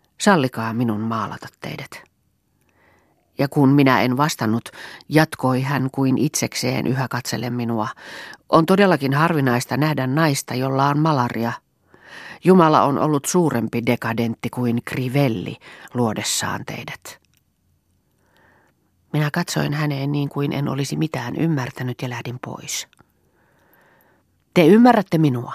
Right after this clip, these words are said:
älkää teeskennelkö", huudahti hän silloin seuraten minua yhä. Mutta silloin jouduin minä kuin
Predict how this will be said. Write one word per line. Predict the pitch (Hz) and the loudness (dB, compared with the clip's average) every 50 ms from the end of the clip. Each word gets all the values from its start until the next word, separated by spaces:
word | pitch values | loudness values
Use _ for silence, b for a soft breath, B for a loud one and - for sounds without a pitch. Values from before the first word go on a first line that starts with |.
| - - - | -12 -6 -4
älkää | 160 180 - - 220 214 | -4 0 2 4 4 4
teeskennelkö", | 214 226 190 147 131 - - 117 117 117 110 107 107 - - 113 - B B B B B B B B - | 4 4 4 4 2 0 -4 -6 -6 -6 -6 -6 -8 -8 -10 -10 -12 B B B B B B B B -4
huudahti | - 151 131 113 110 - - - 113 | 0 0 0 0 0 -4 -6 -8 -10
hän | 113 117 - - | -8 -8 -8 -8
silloin | - 113 117 - - 95 101 113 | -8 -8 -8 -8 -8 -8 -8 -6
seuraten | - - 117 104 101 95 98 - 123 127 | -6 -6 -6 -6 -6 -8 -10 -10 -10 -8
minua | 127 123 120 117 107 107 - | -8 -8 -8 -8 -6 -6 -6
yhä. | - 117 113 120 - - - - _ _ _ _ _ _ _ _ _ _ _ _ _ _ _ _ _ _ _ _ _ _ _ _ _ _ _ _ _ _ _ _ _ _ _ _ _ | -6 -8 -8 -10 -12 -14 -14 -16 _ _ _ _ _ _ _ _ _ _ _ _ _ _ _ _ _ _ _ _ _ _ _ _ _ _ _ _ _ _ _ _ _ _ _ _ _
Mutta | - 175 - 190 | -6 -2 0 2
silloin | 190 - 262 240 208 175 151 147 | 2 4 4 4 4 4 2 2
jouduin | 156 180 190 180 170 147 143 139 139 | 2 2 2 2 2 0 -2 -2 -2
minä | 147 165 170 156 147 - | -2 -2 -2 -2 -2 -4
kuin | - - 147 143 139 | -4 -4 -4 -2 -2